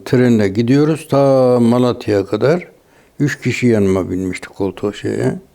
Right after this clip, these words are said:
Osmaniye'den bindiler. Adamlar İsmet İnönü'yü Mehdi biliyorlar veya onun başındakini. Mehdi'dir diyorlar.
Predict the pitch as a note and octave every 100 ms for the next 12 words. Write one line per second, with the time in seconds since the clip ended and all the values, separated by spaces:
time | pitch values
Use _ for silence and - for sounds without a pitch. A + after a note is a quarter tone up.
0 | _ _ A#2 G#2+ B2 A2 G#2+ G2+ G#2+ G2
1 | F#2+ G2 A#2+ D3 - _ _ _ _ _
2 | _ _ _ _ _ _ _ _ _ _
3 | _ _ _ _ _ _ _ - - A2
4 | A2+ B2 A2+ C#3 E3+ D#3+ C#3 - - -
5 | - B2 - C3+ B2+ D#3 C#3 A#2+ G#2 G#2
6 | C3 E3 E3+ - B2 C3+ C#3 C#3 F#3 C3+
7 | A2 G2 F2+ G2+ F#2+ G2 G#2+ A2+ A2 G#2+
8 | G#2+ A2 - G2 - G2+ F#2+ - G2 G2
9 | - _ _ _ _ _ _ _ _ _
10 | _ _ - - _ _ _ B2+ B2+ A2+
11 | F#3 E3+ C3+ F#2+ F#2 F2+ F#2 - -